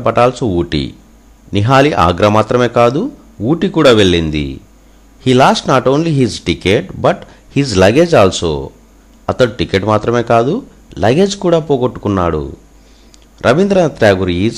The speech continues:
not only a poet but also a painter. రవీంద్రనాథ్ ఠాగూర్ రచయితనే కాదు, చిత్రకారుడు కూడాను. Not only he helped the poor but also he helped others. పేదవాళ్ళకు మాత్రమే కాకుండా అతడు అందరికీ సహాయం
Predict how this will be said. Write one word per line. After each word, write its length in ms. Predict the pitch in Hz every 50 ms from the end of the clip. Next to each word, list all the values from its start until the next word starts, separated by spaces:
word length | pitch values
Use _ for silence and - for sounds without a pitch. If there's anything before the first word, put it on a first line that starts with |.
| 131 117
not 160 | 104 104 - 123
only 160 | 147 156 156 156 156
a 20 | 156 -
poet 220 | 160 156 123 - - -
but 100 | 87 82 90 90
also 200 | 101 113 113 - 143 139 139
a 20 | 135 -
painter. 400 | - 139 120 107 92 95 82 76 73 - - - - _ _ _ _ _ _ _ _ _ _ _ _ - -
రవీంద్రనాథ్ 520 | 104 110 151 180 185 180 151 120 - -
ఠాగూర్ 320 | 101 95 92 90 110 139 135
రచయితనే 520 | 107 92 87 117 143 143 - 160 151 135 - -
కాదు, 200 | 95 95 98 147 190
చిత్రకారుడు 600 | - - 117 110 - 151 156 151 151 143 135 135
కూడాను. 500 | - 117 110 101 90 87 85 82 80 78 73 71 67 - - - _ _ - _ _ - _ _ _ _ _ _ _ _ - 98
Not 160 | 214 123 - - 175
only 180 | 202 214 214 185 170
he 40 | 165 151
helped 280 | 143 139 - - 113
the 160 | 95 92 92 85 - -
poor 200 | 90 87 101 127 - 131
but 100 | 113 113 117 120
also 220 | 139 147 - - 180 156
he 80 | 131 135 147
helped 260 | 160 175 - - 190 196 190
others. 320 | 185 180 160 113 85 - - - - - _ _ _ _ _ _ _ _ _ _ - _ _ -
పేదవాళ్ళకు 520 | 117 135 147 175 165 160 151 147 131 123
మాత్రమే 360 | 123 120 110 - 107 107 101
కాకుండా 360 | - 92 90 85 90 87 120
అతడు 220 | 135 131 - 101 85
అందరికీ 440 | 82 82 90 104 123 143 160 170 160
సహాయం 380 | 156 151 127 117 120 113 110